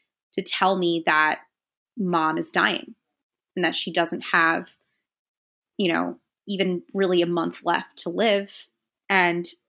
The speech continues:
<laughs> I'm supposed to teach a class in five minutes. So I get into the, <laughs> to the,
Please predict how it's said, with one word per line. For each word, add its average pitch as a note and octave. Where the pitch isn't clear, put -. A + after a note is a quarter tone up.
<laughs> -
I'm A#3
supposed G#3+
to G#3
teach -
a -
class F#3
in F3+
five F3
minutes. F3+
So F#3+
I G#3
get G#3
into B3
the, G#3
<laughs> -
to -
the, G3